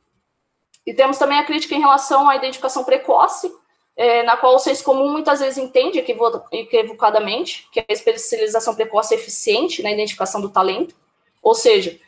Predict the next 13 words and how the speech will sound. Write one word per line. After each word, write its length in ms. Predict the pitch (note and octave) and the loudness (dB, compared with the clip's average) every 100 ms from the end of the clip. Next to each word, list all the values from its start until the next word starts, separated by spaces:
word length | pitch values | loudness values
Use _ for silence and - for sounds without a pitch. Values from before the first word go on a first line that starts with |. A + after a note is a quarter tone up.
| _ - | _ -8
que 120 | A#3 | 0
quanto 280 | B3+ E4+ E4+ | 2 4 2
mais 240 | D#4 B4 | 2 0
cedo 380 | - A#4 D4 - - - | 0 2 2 2 -2 -2
as 140 | A3+ | -4
crianças 340 | - A#3+ A#3 A#3+ | 0 -2 -2 -6
se 60 | |
especializarem, 1000 | B3 - A#3 - A3 A3 G3+ G3 C4 A3+ | -10 -10 -10 0 0 0 0 2 2 0
se 140 | G#3+ G#3 | -6 0
destacarem 840 | G#3 G#3 G3+ - G3+ G3 F#3+ E3 | 2 2 -2 0 2 2 0 -4
numa 420 | G#3+ G#3 F#3+ F#3 | -4 2 4 4
modalidade 500 | F#3 F#3+ G3+ F#3 F3+ | 2 -2 0 2 0
esportiva, 720 | - A3 A3+ - B3 D4+ E4+ | 0 -2 -2 -4 -4 -2 -4